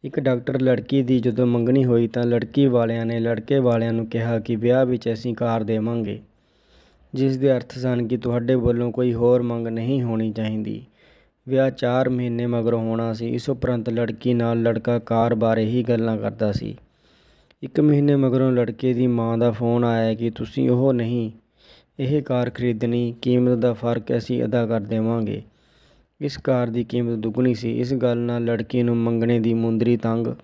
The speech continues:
ਕਰਨ ਲੱਗ ਪਈ। ਇੱਕ ਮਹੀਨੇ ਮਗਰੋਂ ਲੜਕੇ ਦੇ ਪਿਤਾ ਦਾ ਫੋਨ ਆਇਆ ਕਿ ਤੁਸੀਂ ਮਾਰਕੀਟ ਵਿੱਚ ਇਹ ਨਵੀਂ ਆਈ ਕਾਰ ਖਰੀਦਣਾ, ਕੀਮਤ ਦਾ ਫਰਕ ਅਸੀਂ ਅਦਾ ਕਰ ਦੇਵਾਂਗੇ, ਜਿਸ ਦੀ ਕੀਮਤ ਤਿੱਗਣੀ ਸੀ।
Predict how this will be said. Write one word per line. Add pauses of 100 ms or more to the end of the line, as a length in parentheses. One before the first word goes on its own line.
ਕਰਨ
ਲੱਗ
ਪਈ। (800)
ਇੱਕ
ਮਹੀਨੇ
ਮਗਰੋਂ
ਲੜਕੇ
ਦੇ
ਪਿਤਾ
ਦਾ
ਫੋਨ
ਆਇਆ
ਕਿ
ਤੁਸੀਂ
ਮਾਰਕੀਟ
ਵਿੱਚ
ਇਹ
ਨਵੀਂ
ਆਈ
ਕਾਰ
ਖਰੀਦਣਾ, (1040)
ਕੀਮਤ
ਦਾ
ਫਰਕ
ਅਸੀਂ
ਅਦਾ
ਕਰ
ਦੇਵਾਂਗੇ,
ਜਿਸ
ਦੀ
ਕੀਮਤ
ਤਿੱਗਣੀ
ਸੀ।